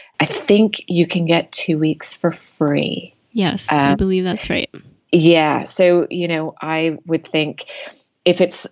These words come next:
Speaker 1: not something that you're ready to invest in, sign up for the two weeks for free when you have an idea of what you want and just
Speaker 2: Dig in. <laughs>
Speaker 1: you know, dig into those keywords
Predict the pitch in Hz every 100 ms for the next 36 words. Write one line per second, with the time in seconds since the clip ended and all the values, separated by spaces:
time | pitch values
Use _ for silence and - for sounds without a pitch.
0 | - 196 214 - 202 185 175 170 170 170
1 | 160 156 151 143 - 160 165 165 165 175
2 | 151 143 156 - - 151 147 143 - _
3 | - 175 175 180 190 - 185 170 - 160
4 | 165 165 - 170 - - 151 160 190 -
5 | _ 160 160 160 160 156 156 151 151 147
6 | 147 147 143 139 - - _ _ _ 147
7 | 147 147 - 147 135 135 160 - - -
8 | _ 156 143 135 156 143 143 - - -
9 | _ _ - 185 202 214 170 - - 311
10 | 151 147 175 - _ _ - 190 175 170
11 | 160 160 180 165 160 156 - - 170 147
12 | 147 147 156